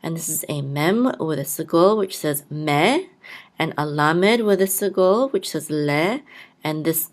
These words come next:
chaf sofit closes the syllable out. This sheva again is silent, so this is lech, melech, and the accent mark is on the first syllable, melech, which is usually the case when there's two segols next to each other. The first syl-, the first segol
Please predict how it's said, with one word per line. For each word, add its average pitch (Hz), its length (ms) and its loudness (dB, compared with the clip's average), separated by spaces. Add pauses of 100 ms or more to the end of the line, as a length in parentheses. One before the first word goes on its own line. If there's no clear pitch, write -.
chaf - 420 -2
sofit 165 520 -6
closes 175 400 -4
the - 100 -8
syllable 165 520 -6
out. 165 420 -2
This 160 140 -8
sheva 156 300 -6
again - 220 -10
is 156 80 -10
silent, 170 360 -6
so - 100 -8
this 165 180 -6
is 151 140 -6 (440)
lech, 165 640 0 (540)
melech, 185 720 6 (140)
and 170 140 -2
the - 60 -2
accent 160 400 0
mark 165 280 -4
is - 140 -8
on 151 120 -4
the 151 60 -12
first - 520 0 (300)
syllable, 170 720 0
melech, 175 600 4 (500)
which 170 320 -2
is 156 140 -4
usually 180 300 4
the 165 80 -6
case 170 320 -4
when 170 100 -8
there's 147 200 -6
two - 140 -10
segols 156 360 -6
next 147 260 -8
to - 80 -8
each 151 140 -8
other. 151 180 0
The 175 100 -4
first 156 340 -6
syl-, 151 360 -2
the - 80 -10
first - 360 -8
segol 143 480 -4